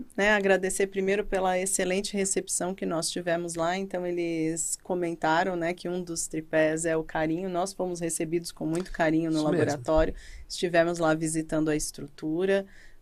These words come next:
Speaker 1: pra poder fazer formalmente esse convite pra eles virem aqui conversar conosco. Agradecer pelos excelentes apontamentos que vocês trouxeram pros nossos ouvintes.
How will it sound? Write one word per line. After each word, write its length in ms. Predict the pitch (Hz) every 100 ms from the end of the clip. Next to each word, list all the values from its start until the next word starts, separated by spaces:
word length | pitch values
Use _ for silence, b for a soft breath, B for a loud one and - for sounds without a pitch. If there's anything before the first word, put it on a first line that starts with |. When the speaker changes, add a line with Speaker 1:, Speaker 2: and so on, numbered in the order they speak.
| -
Speaker 1:
pra 300 | 165 165 170
poder 300 | - 160 160
fazer 340 | - 165 160
formalmente 760 | - 175 170 160 156 156 170 180
esse 200 | - 180
convite 800 | - 160 160 156 151 160 - 208
pra 180 | 196
eles 320 | 170 156 156 156
virem 380 | 160 156 151
aqui 260 | 151 160 156
conversar 540 | - 160 151 - 151
conosco. 800 | 147 147 143 135 143 160 - 190 B B B B -
Agradecer 640 | 202 208 190 190 - 196
pelos 640 | 196 190 202 202 - - - _ -
excelentes 1200 | 214 214 214 202 190 196 208 214 - 185 180 180
apontamentos 960 | 175 180 180 180 170 156 151 175 185
que 120 | - 175
vocês 420 | 170 - 165 160
trouxeram 600 | - 160 - 147 151 170
pros 240 | - 170
nossos 420 | 170 156 170 165 -
ouvintes. 800 | 156 156 156 180 196 - -